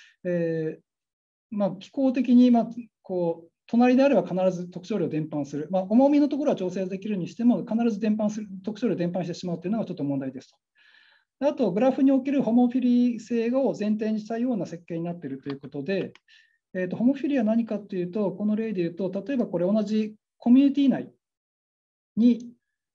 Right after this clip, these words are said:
あと、えーと、黄色と青い二つの異なる、まあ、仲間がいると思うんですけど、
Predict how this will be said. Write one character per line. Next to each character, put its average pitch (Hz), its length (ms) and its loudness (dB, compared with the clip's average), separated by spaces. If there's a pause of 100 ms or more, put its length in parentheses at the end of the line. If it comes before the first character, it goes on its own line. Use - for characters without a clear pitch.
(180)
あ 185 180 -8
と、 180 140 -12 (180)
え 175 260 0
ー 175 100 -20
と、 165 320 -4 (280)
黄 254 160 2
色 247 160 4
と 233 460 0 (240)
青 233 240 2
い 160 220 -2 (120)
二 220 200 -8
つ 226 120 -4
の 143 280 -2 (200)
異 214 180 -4
な 208 120 4
る、 147 120 -2
ま 156 140 -4
あ、 - 20 -2
仲 170 220 -2
間 202 80 0
が 156 80 -2
い 147 40 -4
る 156 100 -8
と 165 60 -8
思 156 120 -6
う 147 40 -4
ん 135 40 -4
で 131 60 -8
す - 80 -20
け 160 60 -12
ど、 175 280 -4